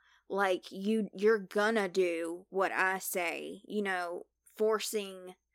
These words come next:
an I U D to be put into her body and not allowing her to take it out, like, controlling all of these things, but also it's financial. That's why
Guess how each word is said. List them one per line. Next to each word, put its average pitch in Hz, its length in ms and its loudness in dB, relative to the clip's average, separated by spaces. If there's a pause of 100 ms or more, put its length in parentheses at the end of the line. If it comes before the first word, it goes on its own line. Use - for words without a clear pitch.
(240)
an 208 140 -2
I 196 200 2
U 190 300 -4
D 180 380 2
to - 140 -14
be 196 180 0
put 196 240 -2
into 190 300 -6
her 190 180 -4
body 175 460 -4
and 175 120 -8
not 180 220 -2
allowing 175 520 -4
her 175 320 -6
to 185 280 -4
take 185 300 -6
it 175 100 -6
out, 147 380 -4
like, 175 480 -6
controlling 214 760 0
all 190 260 0
of 185 120 -4
these 180 220 -6
things, 202 500 -4
but - 200 -2
also 185 680 -2 (180)
it's - 560 -4 (160)
financial. 196 880 -2 (100)
That's - 520 0
why 185 800 0